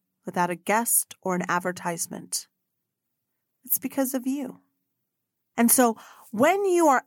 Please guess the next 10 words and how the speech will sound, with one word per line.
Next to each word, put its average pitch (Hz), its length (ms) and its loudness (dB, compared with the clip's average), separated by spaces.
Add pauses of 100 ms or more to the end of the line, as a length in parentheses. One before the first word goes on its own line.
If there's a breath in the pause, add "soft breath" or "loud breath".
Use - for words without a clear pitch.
absolutely 294 800 0
steadfast 226 760 0
that 185 240 0
it 285 140 0
is 302 160 4
coming 247 440 2
and 175 200 -2
it 311 120 0
is 311 140 0
coming, 240 400 0